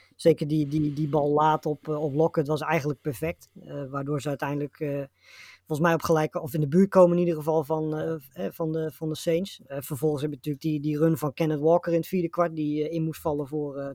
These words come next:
Penny, die weer eens geblesseerd is. Ehm, ja, daardoor kwamen ze in één keer op, eh, op voorsprong. Ehm, dat was op zich gezien de wedstrijd, ja, weet je, ze gingen gelijk op. Het was niet per se, eh, d-, dat er iemand echt beter was, maar de Saints hadden wel natuurlijk gewoon een, een voorsprong van eenendertig negentien. En die geven ze eigenlijk met twee plays weg.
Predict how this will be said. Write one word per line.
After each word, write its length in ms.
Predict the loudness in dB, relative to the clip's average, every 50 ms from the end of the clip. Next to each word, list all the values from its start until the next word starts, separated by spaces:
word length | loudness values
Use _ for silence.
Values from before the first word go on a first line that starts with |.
| -4
Penny, 300 | 0 0 0 2 0 -2
die 120 | -2 -2 0
weer 80 | 0
eens 120 | 0 -2 -4
geblesseerd 460 | -6 -8 -8 -6 -4 -2 -2 0 0
is. 220 | -2 -4 -6 -12 _ _ _ _ -20 -20 -20 -20 -20 -20 -20 -20 _ _ _ _
Ehm, 540 | -10 -6 -6 -4 -4 -4 -4 -6 -6 -8 -8 -10 _ _ _ _ _ 2
ja, 220 | 4 4 4 4
daardoor 280 | 4 2 2 2 2 2
kwamen 280 | 4 4 6 6 4
ze 100 | 4 4
in 60 | 4
één 120 | 4 2 2
keer 160 | 2 0 0
op, 240 | 0 -2 -2 -4 -4
eh, 160 | -4 -4 -4
op 100 | -6 -4
voorsprong. 560 | 0 2 4 4 4 2 -2 -6 -6 -6 -8 -12 _ _ -12
Ehm, 320 | -10 -6 -6 -4 -4 -2
dat 180 | -2 -2 0 2
was 180 | 2 2 2
op 140 | 0 -4 -6
zich 300 | -4 0 0 0 0 0
gezien 260 | -4 -4 -2 0 0
de 80 | 0 0
wedstrijd, 500 | 0 -2 -2 -2 -4 -2 -2 -2 -4 -6
ja, 240 | -10 -10 -10 -8 -8
weet 160 | -8 -6 -6
je, 60 | -8
ze 120 | -8 -8 -6
gingen 220 | -6 -6 -4 -6
gelijk 380 | -6 -6 -6 -6 -6 -6 -6 -8
op. 140 | -8 -8
Het 120 | -10 -8 -8
was 140 | -8 -6 -6
niet 140 | -6 -6
per 100 | -6 -8
se, 340 | -8 -6 -6 -6 -6 -8 -10 _ _ -20 -20 -20 -20 -20 -20 -20 _ _ _
eh, 200 | -10 -8 -6 -6
d-, 180 | -6 -8 -10 -10 -6
dat 220 | -4 -2 0 0
er 60 | 0
iemand 220 | 2 2 2 2 2
echt 180 | 0 -2 -2
beter 260 | 0 0 0 2 2
was, 100 | 2 2
maar 100 | 2 -2
de 60 | -2 -2
Saints 240 | -2 -2 0 0
hadden 180 | -2 -2 -2 -2
wel 160 | 0 0 0
natuurlijk 320 | -2 -2 -2 -2 -4 -4 -4
gewoon 220 | -4 -4 -2 -2
een, 140 | -2 -2 -4
een 100 | -4 -2
voorsprong 440 | 2 2 2 2 2 2 0 0 2
van 140 | 0 -2
eenendertig 580 | -2 -4 -4 -4 -4 -6 -6 -8 -12 -14 -12 -12
negentien. 640 | -8 -6 -4 -4 -4 -4 -4 -8 -8 -8 -8 -6 -4
En 80 | -2 -2
die 100 | -2 0
geven 220 | 2 0 2 2
ze 60 | 2
eigenlijk 320 | 2 2 0 0 0 -2 -2
met 180 | -4 -4 -4
twee 200 | -2 -2 -2 -2
plays 300 | 0 -2 -2 -2 -2 -2
weg. 280 | -2 -4 -6 -6 -8